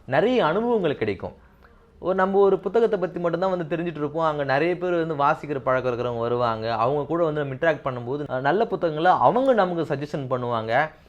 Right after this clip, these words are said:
சில புக் ஸ்டால்லாம் வந்து போன மாசம் தான் ஒரு புத்தகம் வந்து பிரிண்ட் ஆகி வந்திருக்கும். அது வந்து அந்த அளவுக்கு வந்து ஃபேமஸான புத்தகமா கூட இருக்காது. ஆனா வந்து அந்த புத்தகத்தை படிச்சவரு அவர் வந்து நமக்கு ரெக்கமெண்ட் பண்ணுவாரு. "இந்த புத்தகத்தை படிங்க, ரொம்ப நல்லா இருக்கும்"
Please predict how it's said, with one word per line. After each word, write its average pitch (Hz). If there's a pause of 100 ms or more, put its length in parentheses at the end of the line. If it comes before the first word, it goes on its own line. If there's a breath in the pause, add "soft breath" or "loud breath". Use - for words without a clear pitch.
(220 soft breath)
சில 190
புக் 170
ஸ்டால்லாம் 208
வந்து 185
போன 196
மாசம் 190
தான் 208
ஒரு 180
புத்தகம் 170
வந்து 175
பிரிண்ட் 190
ஆகி 190
வந்திருக்கும். 156 (340 soft breath)
அது 156
வந்து 175
அந்த 160
அளவுக்கு 180
வந்து 175
ஃபேமஸான 175
புத்தகமா 147
கூட 160
இருக்காது. 151
ஆனா 165
வந்து 165 (340 loud breath)
அந்த 160
புத்தகத்தை 180
படிச்சவரு 196
அவர் 170
வந்து 151
நமக்கு 135
ரெக்கமெண்ட் 127
பண்ணுவாரு. 120
"இந்த 104
புத்தகத்தை 135
படிங்க, 123
ரொம்ப 120
நல்லா 131
இருக்கும்" 113